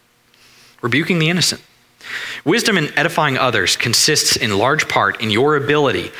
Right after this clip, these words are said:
by the Holy Spirit to apply the Bible accurately. I'll say it again. Wisdom consists in your ability to apply the Bible accurately. Apples of gold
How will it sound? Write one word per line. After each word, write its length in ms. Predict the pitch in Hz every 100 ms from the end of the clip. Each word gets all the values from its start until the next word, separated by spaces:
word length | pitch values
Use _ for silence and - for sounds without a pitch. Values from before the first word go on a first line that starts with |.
| - - - -
by 160 | 113
the 80 | 143
Holy 240 | 147 151 139
Spirit 560 | - 147 127 - - -
to 160 | - 110
apply 600 | 101 - 151 156 160 156
the 120 | 139
Bible 480 | 117 139 147 147 143 - -
accurately. 600 | 151 139 - 123 - 98 - - - _ _ - _ _ _ _ _ _ _ _ -
I'll 60 | 113
say 160 | 135
it 60 | 123
again. 220 | 110 95 - - - _ -
Wisdom 380 | 135 156 180 170
consists 680 | - 139 - 156 - -
in 120 | - 127
your 220 | 120 117
ability 500 | 110 147 151 147 160
to 180 | - 151
apply 680 | 120 - 139 147 151 156
the 140 | 151 117
Bible 480 | 110 131 135 135 - -
accurately. 600 | 147 - 117 92 101 95 - - - - - - -
Apples 440 | 156 160 175 165 -
of 280 | 131 117
gold 480 | 120 143 120 98 98